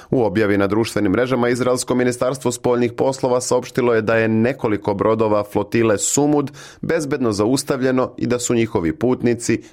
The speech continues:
prebačeni u izraelsku luku. Flotila se sastoji od više od četrdeset civilnih brodova koji prevoze oko petstotina parlamentaraca, advokata i aktivista, uključujući Thunbergovu.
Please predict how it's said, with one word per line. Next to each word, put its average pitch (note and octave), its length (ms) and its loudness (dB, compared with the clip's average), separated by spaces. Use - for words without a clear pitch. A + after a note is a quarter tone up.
prebačeni G2+ 840 0
u A#2 160 0
izraelsku E2 580 0
luku. G#2+ 580 0
Flotila F#2+ 400 2
se - 140 -6
sastoji G2+ 540 0
od D#2+ 160 0
više F#2 340 -2
od F#2 140 -4
četrdeset G2+ 760 -2
civilnih F2 480 0
brodova B2 480 0
koji D3+ 280 0
prevoze C3 460 2
oko A2 460 -2
petstotina A#2 580 -2
parlamentaraca, F2+ 1080 -2
advokata B2+ 580 -2
i G#2+ 80 2
aktivista, G#2 760 0
uključujući F2+ 760 -2
Thunbergovu. G#2 880 0